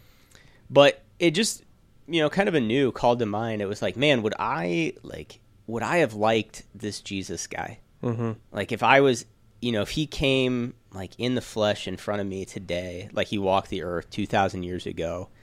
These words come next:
Speaker 1: would I be down for this? Like, if he
Speaker 2: Mm-hmm.
Speaker 1: said, "Come follow me," like, would I, would I do it? Because, like, we talk about a lot, um, you know, it's,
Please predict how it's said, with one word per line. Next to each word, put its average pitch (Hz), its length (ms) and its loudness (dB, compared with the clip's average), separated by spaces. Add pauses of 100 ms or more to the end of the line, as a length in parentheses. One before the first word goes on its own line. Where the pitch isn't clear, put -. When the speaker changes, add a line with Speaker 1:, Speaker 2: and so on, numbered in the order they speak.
(840)
Speaker 1:
would 107 140 0
I 143 100 8
be 165 100 4
down 110 300 2
for 85 180 -6
this? - 460 -8
Like, - 160 -8
if 104 100 -8
he 127 120 2
Speaker 2:
Mm-hmm. 113 120 2
Speaker 1:
said, 113 260 4
"Come 110 240 0
follow 98 380 2
me," 92 380 -10
like, 98 160 -8
would 107 160 2
I, 98 300 4 (120)
would 113 160 -2
I 110 100 4
do 95 240 0
it? - 140 -2
Because, 104 600 -2 (480)
like, - 180 0
we 151 100 6
talk 165 240 6
about 120 240 2
a 95 40 0
lot, 92 580 -4 (960)
um, 92 580 0 (2500)
you 117 160 0
know, 107 200 4
it's, - 400 0